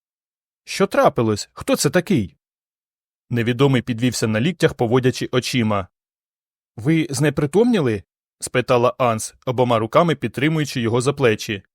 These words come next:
«Де ваш човен?» «Я з Ікара», — кволим голосом промовив юнак. Вар сплеснула руками. «З Ікара? З космічного корабля?»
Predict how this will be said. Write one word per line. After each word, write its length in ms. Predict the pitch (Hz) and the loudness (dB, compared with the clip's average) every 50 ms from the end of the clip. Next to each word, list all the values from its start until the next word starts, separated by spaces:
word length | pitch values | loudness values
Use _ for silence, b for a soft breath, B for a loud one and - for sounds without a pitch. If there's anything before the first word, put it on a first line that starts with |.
| _ _ _ _ _ _ _ _ _ _ _ _ _ _ _ _ _ | _ _ _ _ _ _ _ _ _ _ _ _ _ _ _ _ _
«Де 180 | 123 - 220 | -4 -2 0
ваш 240 | 214 208 190 - - | 0 0 -2 -4 -2
човен?» 440 | - 190 135 104 104 101 98 95 101 - _ _ _ _ _ _ _ _ _ _ _ _ _ _ _ _ _ _ _ _ _ _ _ | 0 0 2 2 0 -4 -6 -8 -12 -16 _ _ _ _ _ _ _ _ _ _ _ _ _ _ _ _ _ _ _ _ _ _ _
«Я 360 | - 123 113 123 123 123 117 - | -12 -6 0 2 2 2 2 0
з 140 | 135 123 110 | -4 -4 -4
Ікара», — 540 | 131 127 - 160 143 113 101 98 95 92 - - _ _ _ _ _ _ _ _ _ _ | -6 -2 0 2 2 2 2 0 -4 -6 -8 -14 _ _ _ _ _ _ _ _ _ _
кволим 400 | - 127 123 123 117 113 107 107 | -2 0 2 2 2 2 0 2
голосом 420 | 127 151 156 156 143 - 147 123 | 2 2 2 2 2 2 0 0
промовив 480 | - 117 120 117 120 123 113 123 120 110 | 0 0 0 2 2 2 2 2 0 2
юнак. 500 | 117 123 120 117 107 98 101 - _ _ _ _ _ _ _ _ _ _ _ _ _ _ - | 0 0 0 0 -2 -4 -6 -10 _ _ _ _ _ _ _ _ _ _ _ _ _ _ -10
Вар 400 | 127 101 110 123 131 131 - - | -4 2 2 2 2 2 -2 -6
сплеснула 560 | - - 131 123 120 - - 127 120 120 117 | -8 -2 0 0 0 0 0 0 0 0 0
руками. 520 | 117 117 - 127 117 107 104 98 95 92 - _ _ _ _ _ _ _ _ _ _ _ _ | 0 0 0 0 0 0 0 -4 -8 -10 -14 _ _ _ _ _ _ _ _ _ _ _ _
«З 140 | - 101 123 | -10 -4 -2
Ікара? 640 | 135 135 - - 185 220 247 254 220 143 113 101 - _ _ | -2 -2 -2 -2 -2 0 0 0 0 -2 -2 -4 -8 _ _
З 100 | - - | -12 -2
космічного 580 | - 175 - - 220 220 - - 185 165 170 147 | 0 0 2 2 2 0 2 0 0 0 0 0
корабля?» 500 | - 170 190 190 196 233 262 262 254 | 0 -2 -2 0 0 0 0 0 -2